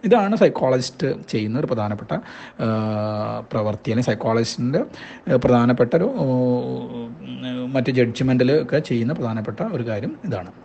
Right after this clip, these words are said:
ഈ ഒരു രീതിയിലാണ് നമ്മളിനി മനസ്സിലാക്കേണ്ടത്. മറ്റുള്ളവർ അപ്പോൾ ഇങ്ങനെ വളരെ, പക്ഷേ പ്യുവർലി സയന്റിഫിക് ആയിട്ട് മാറുമ്പോൾ അവിടെ ഒരു ചില പ്രശ്നങ്ങളുണ്ട്. അവിടെ പേഴ്സണൽ ആയിട്ടുള്ള ചില സബ്ജക്റ്റീവ് എക്സ്പീരിയൻസിൻ്റെ പ്രാധാന്യം കുറയും. അപ്പോൾ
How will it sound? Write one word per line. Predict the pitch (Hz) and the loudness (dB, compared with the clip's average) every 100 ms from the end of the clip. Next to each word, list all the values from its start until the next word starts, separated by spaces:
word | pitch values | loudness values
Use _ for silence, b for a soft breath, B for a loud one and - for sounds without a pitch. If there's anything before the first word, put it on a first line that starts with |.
| - | 0
ഈ | 269 | 4
ഒരു | 254 | 6
രീതിയിലാണ് | 160 143 135 123 123 | 6 6 6 6 4
നമ്മളിനി | 113 110 120 | 4 4 4
മനസ്സിലാക്കേണ്ടത്. | 98 - 90 - 92 107 B B B B B B B B | 2 -2 -6 -6 -12 -14 B B B B B B B B
മറ്റുള്ളവർ | 185 180 254 269 220 135 202 240 - - _ - - - - - - - - - | 2 6 6 8 6 2 -2 -6 -14 -20 _ -20 -20 -20 -20 -20 -20 -20 -20 -4
അപ്പോൾ | 190 247 302 247 | 2 4 4 4
ഇങ്ങനെ | 214 247 262 | 6 6 6
വളരെ, | 185 185 233 170 160 | 6 8 6 4 0
പക്ഷേ | 170 233 | 4 4
പ്യുവർലി | 226 208 214 247 | 6 6 6 4
സയന്റിഫിക് | 254 226 202 233 220 | 4 4 4 2 4
ആയിട്ട് | 214 208 | 4 4
മാറുമ്പോൾ | 208 196 196 196 196 196 | 6 6 6 6 6 6
അവിടെ | 180 196 | 6 6
ഒരു | 196 | 4
ചില | - | 4
പ്രശ്നങ്ങളുണ്ട്. | 180 165 - 139 127 131 | 2 0 -2 -2 0 0
അവിടെ | 147 | 0
പേഴ്സണൽ | 151 151 - 196 190 - 175 170 | 0 -2 -2 -2 -2 -4 -4 0
ആയിട്ടുള്ള | 165 160 165 | 0 2 2
ചില | 156 151 156 B B | 2 2 0 B B
സബ്ജക്റ്റീവ് | 139 151 151 185 170 | 0 0 0 4 4
എക്സ്പീരിയൻസിൻ്റെ | - 156 151 143 143 147 | 4 2 2 0 0 0
പ്രാധാന്യം | 127 117 113 113 | 0 -2 -2 -4
കുറയും. | 107 92 - B B B | -6 -10 -16 B B B
അപ്പോൾ | 175 | 0